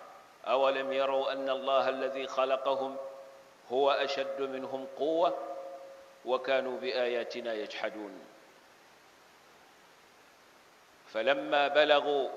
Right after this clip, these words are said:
في عتوهم ونفورهم وتكذيبهم واستكبارهم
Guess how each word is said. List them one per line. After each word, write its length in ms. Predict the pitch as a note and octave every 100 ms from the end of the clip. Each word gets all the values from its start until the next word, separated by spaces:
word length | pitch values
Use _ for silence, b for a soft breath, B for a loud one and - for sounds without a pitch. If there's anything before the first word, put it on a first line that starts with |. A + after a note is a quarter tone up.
| -
في 120 | C#3+
عتوهم 840 | C3+ C#3 C#3 D#3 D3 D3+ C#3 C#3+
ونفورهم 880 | C#3 C#3+ C#3+ C#3+ D3+ D3+ C#3+ C#3+ C#3
وتكذيبهم 960 | C#3+ C#3 C#3 A#2 C3 D#3 D#3 C#3+ D3 C#3+
واستكبارهم 1000 | C3+ - C3 - C#3+ D3+ D3+ D3 D3